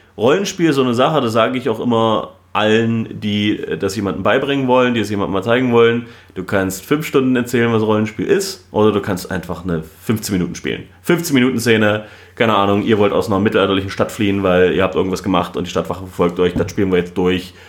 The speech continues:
Bam! Viel besserer Einblick als fünf Stunden erklärt und genau das machen ja auch die Videos effektiv, vielleicht nicht in fünfzehn Minuten, aber, naja,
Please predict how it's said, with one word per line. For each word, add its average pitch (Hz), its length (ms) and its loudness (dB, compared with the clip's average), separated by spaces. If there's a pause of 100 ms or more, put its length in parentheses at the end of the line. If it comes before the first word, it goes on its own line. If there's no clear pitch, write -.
(220)
Bam! - 280 0 (280)
Viel - 220 0
besserer 127 380 0
Einblick 110 520 2
als 95 200 -2
fünf 113 120 -4
Stunden 104 220 -4
erklärt 104 420 2
und 92 260 -4 (120)
genau 113 240 2
das 135 80 -2
machen 139 200 0
ja 131 40 0
auch - 100 0
die 139 80 -6
Videos 143 240 0
effektiv, - 540 -4
vielleicht 90 260 -6
nicht 98 120 -10
in 85 80 -6
fünfzehn 98 400 -4
Minuten, 190 440 2 (520)
aber, 117 560 4 (100)
naja, 208 520 4